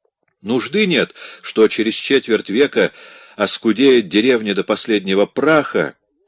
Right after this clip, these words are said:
и духовно выродится народ. Зато будут ракеты летать в космос, и раболепствовать будет перед нашей державой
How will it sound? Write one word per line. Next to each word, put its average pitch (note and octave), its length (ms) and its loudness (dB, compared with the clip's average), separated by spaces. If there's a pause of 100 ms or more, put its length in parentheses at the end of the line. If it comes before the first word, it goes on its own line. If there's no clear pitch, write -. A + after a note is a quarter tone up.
(180)
и F2 120 -4
духовно A#2+ 640 0
выродится F#2 680 -4
народ. D#2 460 -6 (640)
Зато A#2 420 0
будут F#2+ 360 -4
ракеты A2+ 520 0
летать C#3 380 -2
в - 80 -20
космос, G#2+ 720 -10 (560)
и F2 100 0
раболепствовать B2 1080 2
будет A2+ 520 -6
перед F2+ 320 -4
нашей E2+ 420 -4
державой D3 680 -2